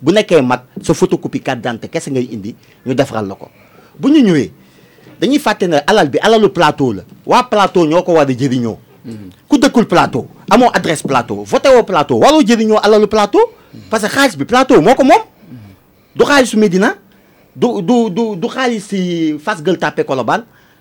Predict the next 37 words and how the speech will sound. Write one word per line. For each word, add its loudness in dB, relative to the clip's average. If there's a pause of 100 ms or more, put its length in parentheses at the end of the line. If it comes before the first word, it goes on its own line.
xaalis -6
plateau 0
la. -2 (720)
Ñetteel 0
bi -8
bu -2
ñu 2
ñëwee, 0 (680)
mon -2
frère -4 (520)
ne -4 (920)
am 0
na 0
ñoo 0
xam -2
ne -4
ne -12 (160)
dañoo 2
feebar, 0 (600)
Alioune 0
Ndoye -2 (420)
jëlu 0
leen -2
en -10
charge. -14 (1000)
Mu -4
cité -2
si -16
suñu -6
benn -4
sœur, -6 (260)
Yàlla -2
na -4
ko -8
Yàlla -6
may -12 (560)
tan. -6